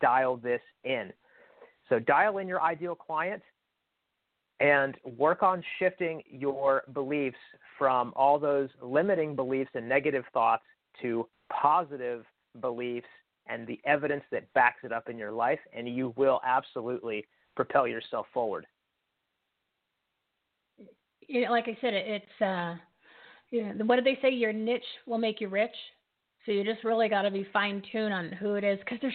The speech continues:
Speaker 2: so many people out there, and it's not like there's not business to be had. There's not people that don't need the help. And, uh, if you can target it, right, if you could target that specific person or that,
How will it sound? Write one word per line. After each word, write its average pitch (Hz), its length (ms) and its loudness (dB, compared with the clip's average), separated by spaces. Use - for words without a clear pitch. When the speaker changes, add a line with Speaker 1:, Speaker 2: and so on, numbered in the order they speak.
Speaker 2:
so 311 100 4
many 294 220 6
people 220 340 0
out 214 220 2
there, 135 320 -4
and 196 320 -2
it's 226 680 -8
not 240 220 4
like 220 240 4
there's 196 220 -6
not 196 460 2
business 196 440 -2
to 185 80 0
be 175 140 0
had. 147 420 4
There's 180 240 -8
not 196 240 2
people 185 320 -4
that 170 160 -4
don't 175 220 0
need 165 180 -4
the 147 80 -10
help. 139 400 -2
And, 160 420 2
uh, - 40 -8
if 180 460 -6
you 175 100 -2
can 165 200 -6
target 214 440 4
it, 180 280 0
right, 190 260 0
if 190 100 -20
you 190 100 -4
could 180 180 -8
target 202 420 0
that 170 340 2
specific 180 720 -2
person 214 600 0
or 170 160 -2
that, 156 300 4